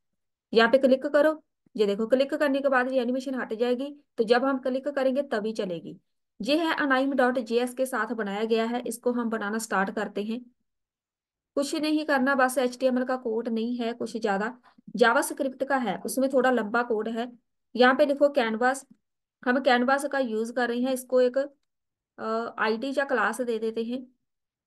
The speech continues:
इधर चलते हैं,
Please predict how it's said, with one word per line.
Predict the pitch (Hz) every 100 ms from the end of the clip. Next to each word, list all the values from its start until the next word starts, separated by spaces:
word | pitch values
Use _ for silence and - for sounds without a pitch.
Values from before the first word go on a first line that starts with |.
| _ _ _ _ _ _ _ _ _ _ _ _ _ _
इधर | 220 233
चलते | 233 220 196
हैं, | 208 226